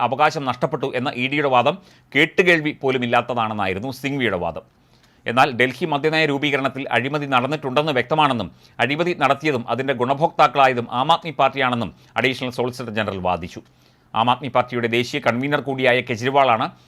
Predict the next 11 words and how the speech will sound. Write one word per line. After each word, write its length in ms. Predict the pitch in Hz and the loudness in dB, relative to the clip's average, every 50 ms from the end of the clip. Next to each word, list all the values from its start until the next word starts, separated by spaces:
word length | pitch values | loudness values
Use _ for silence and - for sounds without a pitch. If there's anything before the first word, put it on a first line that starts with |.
| _ _ _ _ - | _ _ _ _ -4
ഇത്തരം 260 | 127 - 156 160 160 143 | 2 2 4 4 6 6
കാര്യങ്ങളിൽ 360 | 143 131 131 123 123 117 120 - | 4 4 4 2 0 -2 -2 -2
അന്തിമ 260 | 123 120 123 147 143 143 | -4 -4 -2 -4 -4 -4
തീരുമാനമെടുക്കുന്നത്. 840 | 123 120 113 110 110 107 101 98 92 92 - 107 92 92 87 87 - _ _ _ _ _ - | -4 -2 0 0 0 0 0 0 -2 -2 -4 -6 -6 -6 -8 -8 -10 _ _ _ _ _ 0
അതിനാൽ 280 | 131 135 156 175 180 170 175 | 2 4 6 4 4 4 2
തന്നെ 120 | 165 170 | 0 0
പാർട്ടിയുടെ 520 | - - 143 143 143 - 165 160 156 160 - - - | 4 4 4 4 4 2 0 0 0 0 -2 -2 -4
ചെയ്തികളുടെ 420 | 139 139 143 151 160 160 160 156 | -4 -2 0 2 2 4 4 4
എല്ലാം 220 | 143 139 147 147 143 | 4 4 4 2 0
ഉത്തരവാദിത്തം 560 | 143 127 - 143 147 143 139 135 - - 147 - | 0 -4 0 4 4 4 4 4 0 -4 -4 -2
അദ്ദേഹത്തിനുമുണ്ട്. 600 | 113 110 120 113 123 98 110 101 95 90 82 85 | -2 0 0 0 0 -2 -4 -4 -4 -6 -6 -8